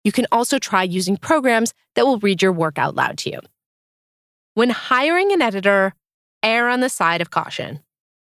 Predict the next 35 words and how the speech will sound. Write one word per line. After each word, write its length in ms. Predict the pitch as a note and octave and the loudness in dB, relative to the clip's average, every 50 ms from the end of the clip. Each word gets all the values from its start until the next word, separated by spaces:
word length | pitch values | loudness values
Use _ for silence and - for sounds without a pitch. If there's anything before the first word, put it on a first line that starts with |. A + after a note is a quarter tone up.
| _ _ _ - | _ _ _ 0
I 140 | G3+ G#3 | 0 0
can't 580 | G3+ - - - - - A#3 A#3+ B3 C4 - - | -2 -4 -10 -14 -6 -2 0 2 2 0 -2 -4
count 460 | - - - A#3 A3+ F#3 C3+ D#3 - - _ | -8 -6 0 0 2 2 0 -2 -10 -16 _
the 120 | - F#3 F#3 | -4 -2 0
number 400 | F3+ F#3 F#3+ F#3+ A3 A#3 C4 C#4 | 2 2 2 2 2 2 2 2
of 180 | - D4 - | 0 -2 -4
clients 480 | - - A#3 G3+ F3+ E3+ E3+ F3 - - | -2 0 2 2 2 2 0 -2 -4 -4
who 120 | - F#3 | -2 -2
have 140 | E3 E3+ - | -2 -2 -4
come 320 | - - - D4+ D#4 E4 E4 | -8 -6 -2 0 2 2 2
to 140 | D#4 - - | 2 2 2
us 200 | F#3 F#3 - - | 0 0 0 -2
at 80 | - | 0
Launchpad 640 | G#3 F#3+ F#3 F#3 F#3+ - - G3 D#3+ E3+ E3 E3+ - - _ _ _ - | 0 0 0 0 -2 -4 -4 -2 -2 -2 -4 -6 -8 -14 _ _ _ -4
with 160 | G#3 E3 - | -4 -2 0
books 220 | - A#3 A3 - | 0 0 0 0
that 180 | - G3+ - - | -2 -4 -2 0
they 100 | F#3+ G3 | -2 -2
say 560 | - - - - - - B3 B3+ B3+ C4 B3+ - | -2 -4 -6 -4 0 0 2 2 2 2 2 0
are 140 | G#3 - - | -2 -2 0
edited 480 | - G#3+ G3 F#3 - - G#2+ - - - _ _ _ _ | 0 0 0 0 0 -2 -4 -6 -8 -14 _ _ _ _
and 160 | - A3 A3+ | 0 2 2
that 140 | G#3+ - - | 2 2 2
need 200 | A#3 A3 A3 - - | 2 2 2 0 -2
a 80 | G3+ | -4
complete 640 | - - G3+ G3+ - - - - - A#3 A3+ - - - F3+ | -4 -4 -4 -4 -4 -8 -8 -4 -2 0 0 -2 -2 -2 -2
overhaul. 440 | F#3+ D#3 E3+ D#3+ - - - - - _ _ _ _ _ _ _ _ _ _ _ _ _ _ - | 0 0 -2 -2 -2 -2 -4 -4 -8 _ _ _ _ _ _ _ _ _ _ _ _ _ _ -4
That's 340 | - A3 A3 A#3+ C4 - - | 0 2 2 2 0 -2 -4
because 500 | - C#4+ - - A3 F#3+ F#3 F#3+ F#3+ - - _ - | -4 -4 -2 0 0 0 2 0 -2 -4 -10 _ -2
anyone 480 | C#4+ D#4 E4 E4+ E4 C4 F3 E3 E3+ F3+ | 0 0 2 2 2 2 2 0 0 -2
can 180 | - - G#3+ - | -2 -4 -4 -4
call 400 | - - - D#4+ C#4+ B3+ A3+ A3 | -6 -2 2 2 4 4 4 2
him 300 | F3 E3+ G#3 F#3 F#3 - | 2 0 2 2 2 0
or 120 | D#3+ E3 | 0 -2
herself 600 | D3 D#3+ F#3 F3 - - - F3 E3 E3 A3 - | 0 0 0 0 0 0 0 2 2 2 2 0